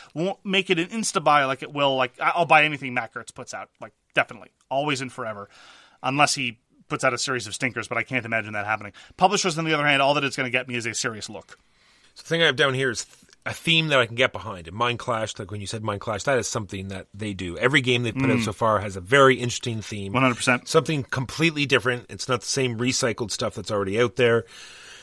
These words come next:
Speaker 2: Uh, and like I said earlier in the, in the podcast, an interesting table presence, you know what I mean? If it has very cool miniatures, lots of plastic stuff out there,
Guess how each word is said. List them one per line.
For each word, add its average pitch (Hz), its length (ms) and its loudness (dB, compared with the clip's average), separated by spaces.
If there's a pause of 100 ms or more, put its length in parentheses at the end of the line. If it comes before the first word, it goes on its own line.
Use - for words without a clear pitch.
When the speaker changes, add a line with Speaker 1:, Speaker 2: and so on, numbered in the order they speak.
(300)
Speaker 2:
Uh, 104 480 -2 (240)
and 135 260 2
like 127 180 4
I - 20 0
said 120 220 0
earlier 117 360 -2
in 107 120 -6
the, 98 300 -8
in 107 100 -12
the 95 60 -12
podcast, 123 720 -2
an 113 180 -14
interesting 135 400 -2
table 107 600 0 (520)
presence, 95 500 -4
you 110 60 -8
know 107 60 -4
what 101 60 -2
I - 20 -6
mean? 113 180 -6
If 101 140 -8
it 92 80 -10
has 95 360 -10
very 95 420 -8 (460)
cool 127 280 -2
miniatures, 110 500 -4
lots 107 200 -4
of - 80 -16
plastic 135 720 0 (460)
stuff - 380 0
out 120 180 -2
there, 117 400 -4